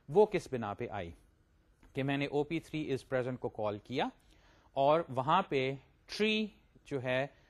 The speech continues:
جو اگر ای پرائم مجھے ملا، کیونکہ یاد رہے ای پرائم کا جو تیسرا ایک رول تھا وہ ایپسلون تھا،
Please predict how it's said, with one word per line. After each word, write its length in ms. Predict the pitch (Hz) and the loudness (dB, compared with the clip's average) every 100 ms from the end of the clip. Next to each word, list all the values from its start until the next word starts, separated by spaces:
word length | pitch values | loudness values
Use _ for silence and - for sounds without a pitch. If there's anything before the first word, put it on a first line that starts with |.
| _ | _
جو 180 | 123 139 - | -2 -2 2
اگر 300 | 156 165 254 220 | 2 4 4 4
ای 160 | 196 | -4
پرائم 420 | 190 156 143 143 131 | -2 0 0 0 -4
مجھے 200 | 131 127 | -4 -4
ملا، 260 | 120 131 | -2 -2
کیونکہ 240 | 143 147 139 | -2 -4 -4
یاد 240 | 123 131 | 0 2
رہے 260 | 165 170 196 | 0 -2 -4
ای 160 | 160 165 | -4 -8
پرائم 360 | - 135 143 | -4 -2 -2
کا 160 | 160 156 | -4 -4
جو 140 | 143 | -4
تیسرا 440 | 143 - - - 240 | -6 -8 -10 -6 -4
ایک 180 | 190 147 | -4 -4
رول 180 | 135 131 | -6 -6
تھا 140 | 143 | -4
وہ 160 | 131 135 | -2 -2
ایپسلون 480 | 135 - - 208 160 | -4 -8 -2 0 0
تھا، 200 | 107 98 | -2 -6